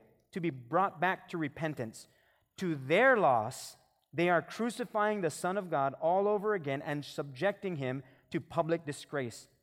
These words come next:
Land that drinks in the rain, often falling on it,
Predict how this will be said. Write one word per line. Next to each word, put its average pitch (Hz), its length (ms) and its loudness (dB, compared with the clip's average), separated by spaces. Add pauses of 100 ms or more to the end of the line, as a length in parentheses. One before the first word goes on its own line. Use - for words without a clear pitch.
(400)
Land 220 520 2 (220)
that 135 240 -2
drinks 175 540 -4
in 220 140 -2
the 240 100 -2
rain, 131 400 -2 (100)
often 214 480 0
falling 190 540 0
on 143 260 -2
it, 131 260 -4